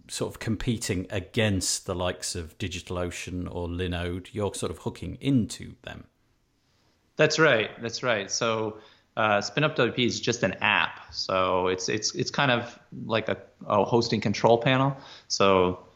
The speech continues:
Speaker 2: you, uh, you sign up and you connect your DigitalOcean account or your Linode account, or even any, uh,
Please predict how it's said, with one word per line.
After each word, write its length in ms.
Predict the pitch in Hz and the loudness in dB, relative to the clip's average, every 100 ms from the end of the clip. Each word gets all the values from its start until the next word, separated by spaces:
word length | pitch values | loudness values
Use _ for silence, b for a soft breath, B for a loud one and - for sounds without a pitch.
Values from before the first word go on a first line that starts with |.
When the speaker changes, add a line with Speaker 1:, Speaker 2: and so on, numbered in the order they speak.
| _ - | _ -4
Speaker 2:
you, 640 | 98 95 95 92 90 135 143 | 2 4 4 4 2 0 0
uh, 140 | 92 - | 2 4
you 80 | 101 | 2
sign 380 | - 117 110 | 4 4 4
up 440 | 110 110 - - - | 6 4 2 -10 -6
and 520 | 95 92 92 92 92 92 | -2 0 0 -4 -4 -6
you 100 | 87 | -8
connect 500 | - - 104 101 - | -6 0 2 0 0
your 100 | 95 | -2
DigitalOcean 580 | 107 104 113 117 113 110 | 0 2 4 6 4 2
account 400 | 110 110 107 107 | 0 2 4 4
or 60 | 95 | 2
your 180 | 90 90 | 2 2
Linode 460 | 95 104 110 113 | 2 4 6 6
account, 640 | 101 - 104 101 101 101 - b b b | 2 0 2 2 0 -2 -6 b b b
or 460 | 113 113 113 113 107 | 6 8 10 8 6
even 420 | 131 135 131 120 - _ | 2 4 2 0 -6 _
any, 600 | 117 143 143 135 127 - - - | 0 4 4 4 0 -8 -20 -10
uh, 520 | 113 113 113 110 110 | -2 0 0 -2 -4